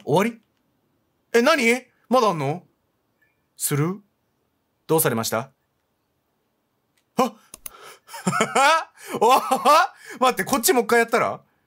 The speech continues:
あ、あ、もう変わんねえか。ちょっと待って。おい！告白しようよ。ねえ。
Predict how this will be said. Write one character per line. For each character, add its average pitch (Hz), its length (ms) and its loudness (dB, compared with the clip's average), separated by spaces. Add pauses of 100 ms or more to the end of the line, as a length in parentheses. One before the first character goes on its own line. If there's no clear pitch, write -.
(380)
あ、 190 180 -2 (100)
あ、 226 140 4
も 254 160 2
う 226 40 -4
変 277 120 4
わ 285 60 4
ん 294 40 -2
ね 285 60 4
え 226 60 2
か。 147 240 -4
ち - 80 0
ょ 254 100 4
っ 233 60 -2
と 208 80 2
待 - 0 -
っ 214 180 2
て。 - 20 -20 (220)
お 269 60 2
い！ 277 40 6 (1120)
告 202 420 2
白 233 220 2
し 240 160 -2
よ 254 320 4
う 240 40 2
よ。 190 800 2 (420)
ね 175 100 2
え。 175 480 2